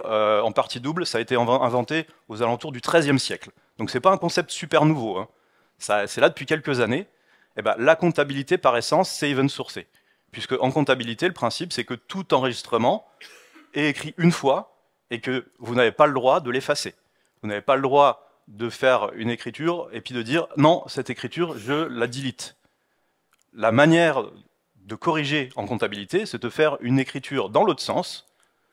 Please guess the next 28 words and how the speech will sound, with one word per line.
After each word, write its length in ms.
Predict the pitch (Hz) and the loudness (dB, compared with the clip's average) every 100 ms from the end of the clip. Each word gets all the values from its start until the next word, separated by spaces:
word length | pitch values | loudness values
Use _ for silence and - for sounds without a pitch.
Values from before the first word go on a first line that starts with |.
| _ - | _ -6
qui 120 | 135 | -4
explique 460 | 131 - 196 - - _ | -4 -6 -6 -8 -18 _
pourquoi 520 | - 156 - 143 190 - _ _ | -10 -10 2 4 4 -2 _ _
vous 180 | 113 110 | -8 -2
avez 340 | 113 127 180 | 0 2 0
finalement 540 | 175 110 110 117 160 202 | -4 -2 0 2 0 0
annulé 480 | 131 151 139 170 180 | 2 4 4 0 -2
l'écriture 420 | 123 - 127 170 | -6 -8 -8 -6
précédente. 580 | 143 - 127 92 - _ _ _ _ _ _ _ _ _ _ | -6 -4 -4 -6 -12 _ _ _ _ _ _ _ _ _ _
C'est 240 | - 165 | -4 -2
de 60 | 160 | 0
l'event 220 | 151 151 | 0 0
sourcing. 360 | - - - - _ _ _ - - _ _ _ _ _ _ _ _ _ _ _ _ _ _ _ - | 0 -6 -8 -14 _ _ _ -20 -20 _ _ _ _ _ _ _ _ _ _ _ _ _ _ _ -6
Est-ce 160 | 143 | -4
qu'il 280 | - 190 233 - _ | 4 4 4 -6 _
y 80 | 131 | -4
a 20 | |
des 100 | 135 | -2
gens 160 | 139 196 | 4 6
dans 80 | 147 | 6
la 80 | 135 | 4
salle 180 | 202 | 2
qui 100 | 185 | 0
utilisent 320 | 151 - 180 131 | -6 -4 -4 -2
Git ? 320 | 175 - - _ _ _ _ _ _ _ _ _ _ _ _ _ _ | -6 -6 -18 _ _ _ _ _ _ _ _ _ _ _ _ _ _
Ouais. 300 | 107 - - _ _ _ _ _ _ _ _ _ - | -2 -2 -6 _ _ _ _ _ _ _ _ _ -2
Bah, 220 | 107 107 | -2 0
Git, 160 | 113 | -6